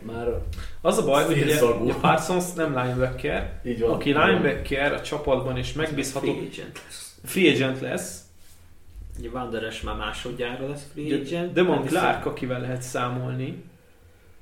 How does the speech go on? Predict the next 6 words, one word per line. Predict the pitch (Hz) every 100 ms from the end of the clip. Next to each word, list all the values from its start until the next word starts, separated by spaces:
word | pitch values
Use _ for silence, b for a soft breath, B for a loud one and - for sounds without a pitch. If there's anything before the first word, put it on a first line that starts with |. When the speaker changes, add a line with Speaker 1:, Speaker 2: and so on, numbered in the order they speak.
| b - - - -
Speaker 2:
mint | 135 127 - - - -
kezdő | - 135 131
linebacker | 135 123 127 120 - 123
kétezer-huszonháromban, | 123 123 127 131 127 120 117 113 117 123 127 131 165 175
és | 127 123 -
valószínűleg | 120 120 - 117 117